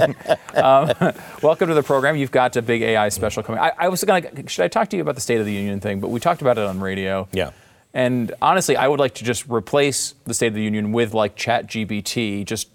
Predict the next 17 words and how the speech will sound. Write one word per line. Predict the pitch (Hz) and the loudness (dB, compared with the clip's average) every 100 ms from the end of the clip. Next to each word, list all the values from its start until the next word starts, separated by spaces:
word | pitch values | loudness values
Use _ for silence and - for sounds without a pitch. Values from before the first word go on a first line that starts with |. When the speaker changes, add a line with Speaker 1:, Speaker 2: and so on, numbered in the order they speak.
| _ | _
Speaker 1:
churning | - 135 117 | -4 -2 0
out | 110 - | 0 -2
some | 113 | -6
text, | 98 - 95 - - | -4 -4 -2 -6 -4
'cause | 117 | -2
it | 113 | -2
would | 98 | -2
be | 101 | -4
more | 98 | -4
productive. | 92 95 - - 120 - - | -4 -4 -6 -6 -10 -8 2
Speaker 2:
Woodrow | 135 156 | 4 6
Wilson, | 170 202 - 185 151 _ _ _ _ | 6 6 6 0 -2 _ _ _ _
another | - 113 123 135 | -2 2 4 4
reason | 156 156 151 | 4 2 0
to | 156 | 2
hate | 170 170 | 2 4
him. | 143 | 2